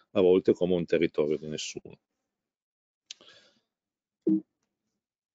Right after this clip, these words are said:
Allora, nell'ambito fluviale,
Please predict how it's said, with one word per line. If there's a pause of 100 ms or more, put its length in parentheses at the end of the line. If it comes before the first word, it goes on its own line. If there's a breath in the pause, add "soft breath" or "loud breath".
(4000 loud breath)
Allora,
nell'ambito
fluviale,